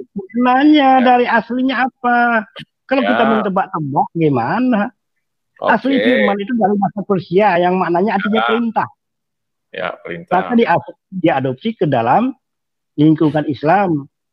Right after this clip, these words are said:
Speaker 1: Bahwasanya,
Speaker 2: Ya.
Speaker 1: oh, karena Islam berse-, disebarkan juga di Persia,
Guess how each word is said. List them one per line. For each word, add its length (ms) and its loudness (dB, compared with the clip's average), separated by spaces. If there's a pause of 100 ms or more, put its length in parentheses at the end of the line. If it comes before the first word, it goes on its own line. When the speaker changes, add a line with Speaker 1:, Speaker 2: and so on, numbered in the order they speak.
Speaker 1:
Bahwasanya, 560 0
Speaker 2:
Ya. 20 2
Speaker 1:
oh, 380 0 (420)
karena 540 0
Islam 420 -2
berse-, 420 -2
disebarkan 840 2
juga 240 2
di 160 0
Persia, 640 0